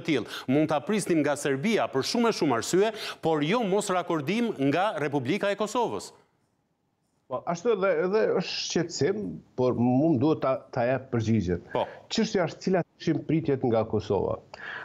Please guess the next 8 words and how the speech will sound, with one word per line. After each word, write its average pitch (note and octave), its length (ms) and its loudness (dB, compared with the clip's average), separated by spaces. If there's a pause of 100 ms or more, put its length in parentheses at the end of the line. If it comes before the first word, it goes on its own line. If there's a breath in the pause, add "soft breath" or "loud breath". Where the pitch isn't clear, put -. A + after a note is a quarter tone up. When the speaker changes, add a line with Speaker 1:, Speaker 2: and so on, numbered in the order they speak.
(100)
Speaker 2:
Duke C3+ 240 0
qenë G#3+ 300 0
që F#3+ 200 -2
pas, F3+ 300 -2 (100)
pastaj B2 640 -2
kishte C#3+ 340 -2
dorëheqje A#2+ 680 0
kolektive C3 760 2